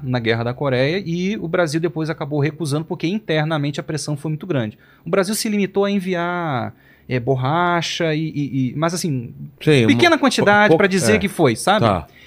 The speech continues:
Speaker 1: A, a, quem foi na América Latina, desgraçadamente, foi a Colômbia, né? A Colômbia que é a,
Speaker 2: Pra valer.
Speaker 1: a, a Israel
Speaker 2: É.
Speaker 1: da, da, da América Latina. A Colômbia foi sim com tropas, mas foi a França, o Reino Unido.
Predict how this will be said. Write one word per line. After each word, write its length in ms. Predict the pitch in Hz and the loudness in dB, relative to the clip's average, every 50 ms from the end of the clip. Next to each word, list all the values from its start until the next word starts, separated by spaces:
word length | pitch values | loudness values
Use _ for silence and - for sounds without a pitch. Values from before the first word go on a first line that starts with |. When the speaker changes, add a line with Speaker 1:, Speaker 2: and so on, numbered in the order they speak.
| - _ _ _ _ | -20 _ _ _ _
Speaker 1:
A, 200 | - 151 151 - | -2 -2 -2 -2
a, 40 | 156 | -4
quem 200 | - - 220 240 | -4 -4 -6 -6
foi 200 | 240 - 202 202 | -4 0 0 0
na 80 | 190 180 | 0 0
América 360 | 170 165 156 156 - - 156 | 0 -2 -4 -4 -4 -4 -4
Latina, 360 | 147 143 135 135 - 151 143 | -4 -4 -4 -4 -4 -4 -4
desgraçadamente, 840 | 135 123 147 170 170 147 143 147 131 - 147 143 151 143 143 165 165 | -2 -2 -2 -2 -2 -4 -6 -8 -6 -6 -4 -4 -4 -4 -4 -6 -8
foi 160 | - - 190 196 | -6 -6 -6 -4
a 40 | |
Colômbia, 500 | 185 - 208 175 143 131 117 107 104 104 | -2 -2 -2 0 0 -2 -2 -4 -6 -8
né? 200 | 113 131 131 131 135 | -6 -6 -6 -8 -10
A 40 | 131 | -10
Colômbia 380 | - 131 117 117 131 139 143 | -8 -8 -6 -4 -4 -6 -6
que 100 | - 139 | -6 -8
é 60 | 131 117 107 | -8 -8 -6
a, 20 | |
Speaker 2:
Pra 180 | 104 - 95 98 | -6 -4 -2 0
valer. 400 | 98 113 120 113 107 98 80 - - - | 2 2 2 2 2 0 -2 -4 -6 -4
Speaker 1:
a, 60 | 117 | 0
a 40 | 127 | 0
Israel 580 | 139 127 123 135 156 147 131 123 131 143 151 160 | 0 0 0 0 2 2 4 4 6 6 4 4
Speaker 2:
É. 40 | |
Speaker 1:
da, 160 | 151 156 143 127 | 4 2 2 4
da, 200 | 135 135 120 120 | 4 2 2 2
da 80 | 127 127 | 0 0
América 300 | 123 127 123 123 - 139 | 0 -2 -4 -6 -6 -6
Latina. 460 | 151 147 147 - 143 143 165 190 - - _ _ _ _ | -6 -6 -6 -6 -6 -6 -6 -8 -10 -14 _ _ _ _
A 80 | - 127 | -10 -8
Colômbia 400 | 131 - 147 135 135 139 160 165 | -4 0 0 2 2 2 0 -2
foi 280 | - - - 143 185 214 | -2 -2 2 2 2 2
sim 280 | - - - 147 139 | 2 0 0 0 0
com 160 | 131 131 143 | 0 0 -4
tropas, 440 | 139 139 - 127 131 147 147 - 127 | -4 -2 0 0 0 0 -2 -4 -4
mas 160 | 127 127 123 | -4 -4 -4
foi 160 | - - 131 135 | -4 -4 -6 -6
a 40 | |
França, 600 | 131 131 - 135 131 135 139 135 127 123 - - 113 | -6 -4 -2 0 0 2 2 0 -2 -2 -4 -6 -8
o 20 | |
Reino 200 | 110 117 135 147 | -6 -6 -4 -4
Unido. 360 | 139 123 123 127 131 131 131 | -2 -2 -2 -2 -2 -4 -6